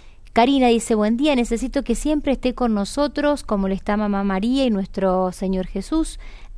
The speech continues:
Eh, amén. El Espíritu Santo es como una paloma muy hermosa", dice Karina, que no la dibuja, pero la describe. Y qué maravilloso, padre, pensaba mientras iba leyendo los mensajitos, porque se va haciendo como,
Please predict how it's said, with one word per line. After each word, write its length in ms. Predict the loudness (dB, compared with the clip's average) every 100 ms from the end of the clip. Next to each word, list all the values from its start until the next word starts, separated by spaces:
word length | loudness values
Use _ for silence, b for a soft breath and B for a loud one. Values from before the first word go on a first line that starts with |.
| 2
Eh, 220 | 2 2
amén. 420 | 0 2 2 2 -2
El 120 | -2
Espíritu 400 | -2 -2 -6 -6
Santo 300 | -6 -4 -2 -4
es 60 |
como 180 | -2 0
una 160 | 0 2
paloma 380 | 2 2 2
muy 200 | 2 2
hermosa", 720 | 2 4 4 2 2 2 0 0 b b
dice 260 | -6 -2 0
Karina, 400 | 2 4 4 2
que 140 | 2
no 100 | 2
la 120 | 4 4
dibuja, 380 | 2 2 0 2
pero 160 | 2
la 140 | 2 0
describe. 680 | -2 -2 2 4 6 4 2 b b b -12
Y 80 |
qué 140 | 0 4
maravilloso, 1000 | 4 4 2 0 -2 2 4 6 4 4
padre, 320 | 4 6 4
pensaba 440 | 2 -2 0 0 2
mientras 320 | 2 0 0
iba 160 | 2 4
leyendo 400 | 2 2 0 2
los 140 | 2
mensajitos, 600 | 0 -2 -4 -6 -4 -4
porque 300 | -4 -6 -4
se 160 | -4 0
va 80 | 0
haciendo 420 | 0 -2 -2 -2
como, 360 | 0 0 -2